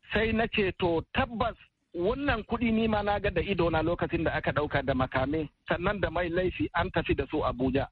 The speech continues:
Amma tun da sun zo, bari na yi magana, bari ma-, na yi magana da su, batun maganan ga mai kuɗi ya fito." Na yi musu magana, sai suka ce min, "Har ga Allah su sun ɗauki da mai laifi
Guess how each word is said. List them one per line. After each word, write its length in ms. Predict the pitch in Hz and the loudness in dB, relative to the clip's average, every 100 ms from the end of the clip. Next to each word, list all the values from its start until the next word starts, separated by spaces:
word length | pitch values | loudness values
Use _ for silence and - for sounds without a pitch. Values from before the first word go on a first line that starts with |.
| _ _ - | _ _ -2
Amma 300 | 190 220 233 | 0 2 0
tun 160 | 262 294 | 0 2
da 100 | 220 - | 0 0
sun 180 | 202 190 | 0 2
zo, 240 | 196 190 _ _ | 2 0 _ _
bari 240 | 175 185 262 | 0 2 2
na 120 | 240 | 2
yi 160 | 202 226 | 2 2
magana, 440 | 175 143 170 131 - _ _ - | 2 0 -2 -4 -10 _ _ -8
bari 280 | 151 180 254 | 0 2 4
ma-, 140 | 233 185 | 2 2
na 100 | 185 | 0
yi 80 | |
magana 320 | 220 175 180 147 | 2 2 0 0
da 80 | 139 | -2
su, 140 | 151 143 _ _ - | -4 -8 _ _ -4
batun 260 | - 226 | 0 2
maganan 340 | 214 190 190 170 | 2 0 -2 0
ga 140 | 156 | 0
mai 160 | 151 151 | 0 -2
kuɗi 300 | - 185 185 | -4 -2 0
ya 120 | 175 | 0
fito." 300 | - 196 175 - _ _ | -2 -2 -2 -2 _ _
Na 380 | 165 185 214 247 | 2 4 2 2
yi 80 | 262 | 0
musu 280 | 277 - 233 | -2 0 0
magana, 540 | 185 196 214 196 185 - _ - | 2 0 0 0 -2 -10 _ -2
sai 160 | 233 226 | -2 0
suka 200 | 269 247 | 0 0
ce 180 | - 214 | 2 2
min, 180 | 214 185 | 2 0
"Har 260 | 170 277 | 2 0
ga 120 | 240 220 | 0 -2
Allah 340 | 226 214 190 | 0 0 -2
su 160 | 220 226 | -6 -6
sun 180 | 220 240 | -2 0
ɗauki 400 | 190 185 - 202 | 0 -2 -2 0
da 140 | 185 | 0
mai 180 | 175 165 | 0 0
laifi 320 | 170 - 220 | 0 -2 -2